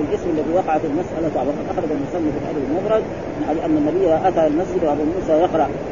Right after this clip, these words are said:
قال: "فجئت"، فقال: "من هذا؟" فقال: "أنا". ها؟ بريد.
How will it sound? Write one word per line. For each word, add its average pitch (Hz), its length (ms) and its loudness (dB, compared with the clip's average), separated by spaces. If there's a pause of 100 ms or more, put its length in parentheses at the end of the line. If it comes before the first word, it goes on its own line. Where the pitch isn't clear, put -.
(120)
قال: 160 220 4
"فجئت"، 165 460 0
فقال: 175 240 4
"من 196 160 2
هذا؟" 170 420 4 (260)
فقال: 180 300 6
"أنا". 165 360 4 (280)
ها؟ 190 200 2 (1160)
بريد. 175 280 6